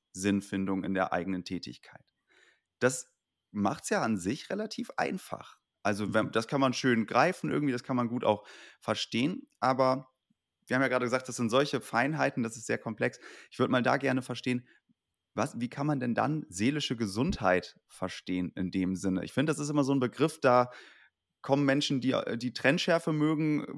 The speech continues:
Speaker 1: werden eventuell schnell skeptisch.
Speaker 2: Ja, also, ähm, er beschreibt es ja, dass diese Menschen in der Lage sind, sozusagen ihre innere Inventur durchzuführen. Die verstehen sich selber.
Speaker 1: Mhm.
Speaker 2: Die kennen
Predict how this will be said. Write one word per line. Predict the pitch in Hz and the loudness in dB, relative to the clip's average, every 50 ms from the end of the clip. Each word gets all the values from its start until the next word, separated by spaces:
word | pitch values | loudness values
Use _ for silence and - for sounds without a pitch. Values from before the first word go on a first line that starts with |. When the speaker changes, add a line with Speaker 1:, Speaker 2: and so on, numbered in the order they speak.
| - 120 | -4 0
Speaker 1:
werden | 135 135 139 139 | 2 2 2 2
eventuell | - 120 131 131 127 139 - 135 127 | 0 0 0 0 0 0 0 0 0
schnell | 123 - - - - 127 120 120 | -2 -4 -6 -4 -2 0 0 0
skeptisch. | - - - 120 117 - - - 82 80 - - - - _ _ _ _ _ _ _ _ _ - _ _ _ - - - _ _ _ _ _ _ _ - | 0 0 -2 -2 -2 -2 -8 -8 -8 -8 -8 -10 -10 -14 _ _ _ _ _ _ _ _ _ -20 _ _ _ -20 -20 -20 _ _ _ _ _ _ _ -4
Speaker 2:
Ja, | 110 107 107 123 160 | 0 2 2 2 2
also, | 190 165 127 113 123 120 127 131 131 - - | 2 0 0 0 2 0 0 0 -4 -6 -4
ähm, | 117 113 120 120 120 120 120 113 120 - - - - _ _ | -2 0 2 2 2 2 2 0 -2 -6 -10 -14 -20 _ _
er | - 113 | -4 -2
beschreibt | 110 127 - - 120 123 139 - | -2 -2 0 0 0 0 0 -2
es | 160 143 | -4 -4
ja, | - 139 | -4 -4
dass | 127 127 120 - - - | -4 -4 -6 -8 -12 -8
diese | 123 135 151 147 156 143 | -6 -4 -2 -2 -2 0
Menschen | 113 107 110 143 147 - 143 | 0 0 0 -2 -2 -2 -2
in | 135 135 | 0 0
der | 123 110 95 | 0 0 0
Lage | 95 90 92 110 139 160 | 0 0 0 0 0 -2
sind, | 156 151 143 143 139 | -2 -4 -4 -4 -4
sozusagen | - 135 135 - 127 117 127 117 117 117 131 | -6 -8 -8 -8 -8 -4 -2 -2 -2 0 -2
ihre | 127 131 110 120 | -2 -2 -2 -2
innere | - - 120 117 110 117 - | -2 -2 -2 0 0 -2 -4
Inventur | - 104 95 101 98 95 - 120 123 123 131 120 120 - | -4 -4 -4 -4 -6 -6 -4 -4 -4 -4 -4 -6 -8 -8
durchzuführen. | - 120 117 - - 127 - - 135 135 | -6 -6 -6 -8 -12 -14 -10 -8 -6 -6
Die | 135 | -4
verstehen | 131 - 120 - 131 117 95 - | -6 -6 -8 -6 -6 -6 -6 -6
sich | - - - | -10 -10 -6
selber. | 98 90 87 - - 110 117 | -6 -4 -2 -2 -2 -2 -2
Speaker 1:
Mhm. | - _ _ _ _ _ _ _ _ _ _ _ _ _ _ _ _ - - - _ _ _ - | -4 _ _ _ _ _ _ _ _ _ _ _ _ _ _ _ _ -20 -20 -20 _ _ _ 0
Speaker 2:
Die | 135 135 135 | 0 0 0
kennen | - - 131 131 135 135 131 123 117 117 113 117 - | 0 0 2 2 2 4 4 2 2 2 0 0 -2